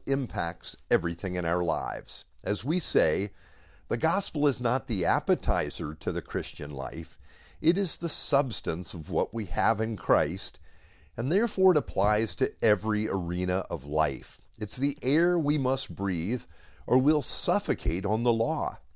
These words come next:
Now, last week, we began to look at this as we considered the love of God. And going forward, we've got a lot of work to do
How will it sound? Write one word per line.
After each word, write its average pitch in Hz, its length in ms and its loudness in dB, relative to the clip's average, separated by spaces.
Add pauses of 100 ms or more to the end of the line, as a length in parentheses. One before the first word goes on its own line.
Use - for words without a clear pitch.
(960)
Now, 147 100 2
last 233 320 -4
week, 104 340 0
we 107 120 0
began 107 480 0
to - 120 -4
look 107 300 2
at 82 140 0
this 101 280 0
as 101 140 -4
we 110 140 0
considered 80 680 -4
the 87 120 0
love 101 340 4
of 90 180 0
God. 71 460 0 (160)
And 90 140 -10
going 139 340 6
forward, 98 560 0
we've 87 180 -4
got 127 200 2
a - 20 -2
lot 143 180 4
of 139 100 4
work 165 260 2
to 101 120 2
do 78 380 -2